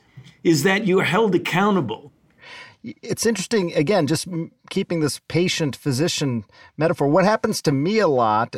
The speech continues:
Speaker 2: uh, and I'm sure it happens to you, is, "Doctor Fauci, when would you be comfortable taking a trip to Europe?" When, you know,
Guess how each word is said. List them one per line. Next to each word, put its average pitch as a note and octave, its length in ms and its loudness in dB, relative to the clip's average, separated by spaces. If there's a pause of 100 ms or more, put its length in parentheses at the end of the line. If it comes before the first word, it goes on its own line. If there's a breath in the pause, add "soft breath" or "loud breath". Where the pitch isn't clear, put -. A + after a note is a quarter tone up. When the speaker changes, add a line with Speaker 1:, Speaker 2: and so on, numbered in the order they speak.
Speaker 2:
uh, C#3+ 260 -2
and C#3+ 80 -2
I'm C#3+ 80 0
sure F#3+ 200 -2
it D3 60 2
happens D3 340 -2
to - 140 -4
you, D#3 180 2
is, C#3+ 260 -2
"Doctor F3 260 0
Fauci, G3+ 400 0
when F3+ 280 -2
would E3 180 0
you E3 80 -2
be D#3 140 -2
comfortable D3+ 500 -2
taking D3 400 -2
a C#3+ 100 -2
trip - 280 -6
to D#3 80 -2
Europe?" D#3+ 420 2
When, D3+ 340 -4
you D3+ 140 -2
know, B2+ 80 -6